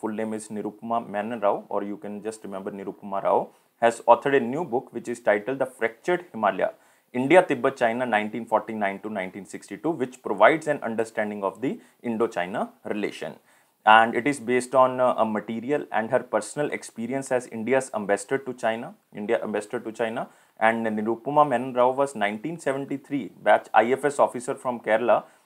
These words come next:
served as the Indian Foreign Secretary from two thousand nine to two thousand eleven, and, uh, also the ambassador, uh, to so many countries.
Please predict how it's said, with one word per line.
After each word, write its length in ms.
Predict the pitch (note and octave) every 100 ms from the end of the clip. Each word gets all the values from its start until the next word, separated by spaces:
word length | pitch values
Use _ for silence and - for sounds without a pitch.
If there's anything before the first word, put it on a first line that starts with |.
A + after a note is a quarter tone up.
| _
served 320 | - B2+ B2+
as 140 | C3+ B2+
the 80 | C3+
Indian 360 | A#2+ B2 E3
Foreign 320 | - A#2+ A#2+
Secretary 520 | B2+ A2+ - A2 C3+ C3+
from 240 | C3 B2
two 160 | A#2+ B2 -
thousand 400 | A2 A#2+ A2 F#2
nine 260 | G2 B2 B2+
to 120 | B2+
two 140 | A#2+ A#2
thousand 360 | A#2 G#2 A#2+ D3+ -
eleven, 400 | G#2+ G#2+ F2 - _ _ _ G#2
and, 300 | A2+ A#2+ B2
uh, 240 | A2+ A2
also 320 | - A2+ A2
the 140 | C3 G#2+
ambassador, 480 | G#2 G2+ - E2+ - _ -
uh, 220 | G2 G2+
to 220 | - G#2
so 180 | - C#3+
many 160 | C3 A2
countries. 480 | F#2 E2 C#2 -